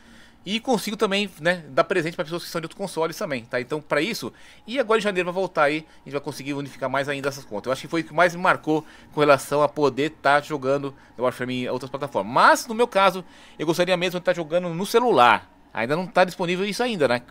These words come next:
Talvez venha pra dois mil e vinte e quatro aí, tá jogando com mais facilidade o nosso Warframezinho, tá? Mas, assim,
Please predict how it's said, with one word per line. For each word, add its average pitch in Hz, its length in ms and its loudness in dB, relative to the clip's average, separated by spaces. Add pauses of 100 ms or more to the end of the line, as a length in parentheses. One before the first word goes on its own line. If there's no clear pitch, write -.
(140)
Talvez 131 360 -2
venha 147 280 -4 (400)
pra 147 200 6
dois 147 180 2
mil 139 120 -6
e - 20 -6
vinte 147 140 -6
e - 40 -12
quatro 135 380 0
aí, 127 180 -4 (320)
tá 120 100 0
jogando 117 220 -6
com 110 60 -14
mais 120 160 0
facilidade 110 640 -4 (260)
o 101 60 -14
nosso 107 200 -8
Warframezinho, 113 720 -4
tá? 113 100 2
Mas, 185 280 4
assim, 220 260 -4